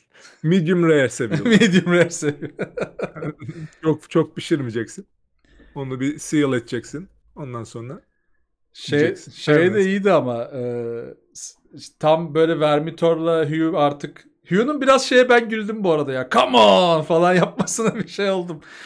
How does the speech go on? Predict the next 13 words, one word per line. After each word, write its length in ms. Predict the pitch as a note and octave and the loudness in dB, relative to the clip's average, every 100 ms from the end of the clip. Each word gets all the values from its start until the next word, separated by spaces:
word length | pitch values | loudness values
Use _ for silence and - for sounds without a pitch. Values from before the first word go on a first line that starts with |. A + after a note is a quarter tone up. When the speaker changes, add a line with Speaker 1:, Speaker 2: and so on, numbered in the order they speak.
| B3 G#3+ | -18 -10
Speaker 2:
"Oğlum, 240 | G#3 F#3+ F#3 | 0 4 6
ejderhayı 600 | F3+ F#3 G#3 G#3 G#3+ G#3 | 6 8 8 10 10 8
da 140 | F#3 | 6
böyle 240 | F#3+ G3+ G#3+ | 6 8 10
almasa 480 | G#3 G#3+ G#3+ G3 E3 | 8 8 4 4 4
mıydın?" 260 | D#3+ D3+ | 2 -2
falan 400 | D3 D#3+ D#3 D#3+ | 0 2 2 2
diyor. 180 | D#3 C#3+ | -2 0
"Hadi 340 | G3+ B3+ C#4+ | 2 2 2
amına" 440 | B3+ A#3+ A3+ G#3 G3 | 0 0 -2 0 2
falan 180 | G3+ A3+ | 2 2
diyor. 360 | A3 - - | 0 0 -4
<laughs> 100 | - | -2